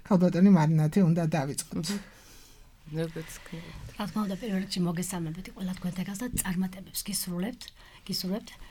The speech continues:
Speaker 3: ა, პატარა ჩვენი ანსამბლის ისტორიასაც, ა, მოგվებთ ცოტა ჩამოყალიბებიდან. ჩამოყალიბდა ორი ათას თხუთმეტ წელს, ა, ქალბატონი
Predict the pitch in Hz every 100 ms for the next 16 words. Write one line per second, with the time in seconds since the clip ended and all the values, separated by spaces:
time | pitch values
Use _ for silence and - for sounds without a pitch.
0 | - - - 175 175 180 160 233 214 196
1 | 190 - 214 202 190 208 269 - 196 185
2 | 190 185 262 - 226 196 165 170 170 170
3 | 160 180 170 185 175 - - 185 - 175
4 | 160 170 175 165 170 185 254 277 - -
5 | - - - 226 233 170 - 170 180 185
6 | 185 196 - 190 190 185 233 262 - -
7 | 185 170 - 175 185 170